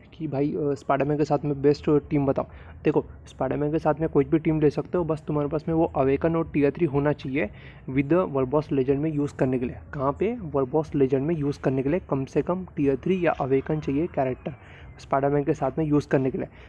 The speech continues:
स्पाइडरमैन सबसे पहले टियर थ्री होना चाहिए। अगर वो टियर थ्री है तो तुम, हाँ, वर्ल्ड बॉस लेजेंड में मेपिस्टो में, नल मेपिस्टो में यूज़ कर सकते हो। And प्लस उसके बाद में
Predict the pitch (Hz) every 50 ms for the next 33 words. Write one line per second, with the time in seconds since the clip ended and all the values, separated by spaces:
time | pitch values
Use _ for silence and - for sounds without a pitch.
0 | - - - - - 143 143 147 156 165 170 160 - 143 - 165 147 151 156 151
1 | 147 156 147 143 135 - 160 160 156 156 160 151 156 170 170 175 - - 151 135
2 | 139 139 131 151 151 160 165 156 151 156 165 160 147 165 196 202 - - - -
3 | 156 147 117 110 151 180 220 240 - - - - - - - - 135 135 131 139
4 | 160 147 - 160 147 139 143 147 143 147 180 220 - - - - - - - -
5 | 139 135 131 - 147 - - 175 165 170 175 151 139 143 147 143 147 139 - 147
6 | - - 165 175 185 175 143 143 165 165 - - - 143 123 - 156 - - -
7 | 131 110 123 113 - - - - - - - - 139 135 123 - - - - 156
8 | 147 123 - - - - - - - - 147 - - 147 139 131 123 123 123 123